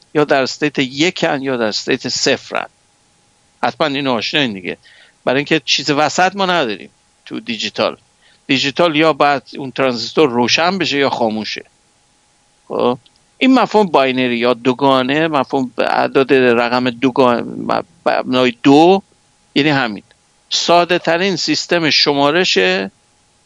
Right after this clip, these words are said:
در طبیعتیه که ما تا حالا شناختیم.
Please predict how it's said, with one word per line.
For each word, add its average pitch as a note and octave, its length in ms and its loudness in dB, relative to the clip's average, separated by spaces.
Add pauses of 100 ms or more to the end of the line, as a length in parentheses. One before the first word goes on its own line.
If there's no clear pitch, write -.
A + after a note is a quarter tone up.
(380)
در B2+ 200 2
طبیعتیه B2+ 800 -4
که - 120 -6
ما B2+ 160 -2
تا A#2+ 140 -4
حالا A#2+ 160 0
شناختیم. A2 640 -4